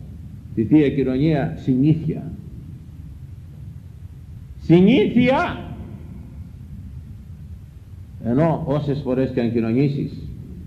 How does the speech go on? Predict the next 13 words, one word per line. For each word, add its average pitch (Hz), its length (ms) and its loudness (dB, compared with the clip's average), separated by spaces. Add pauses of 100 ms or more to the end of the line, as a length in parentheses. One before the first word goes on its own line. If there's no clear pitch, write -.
(520)
πρέπει 131 260 4
πάντα 127 340 0
να 117 100 2
προσέρχεσαι 113 840 0 (600)
ως 110 200 -2
αν 127 280 4
ήταν 113 240 4
η 107 60 2
πρώτη 107 360 0
φορά 104 200 0
που - 100 -4
κοινωνείς. 87 480 -4 (4000)
Έκλαιγε, - 680 2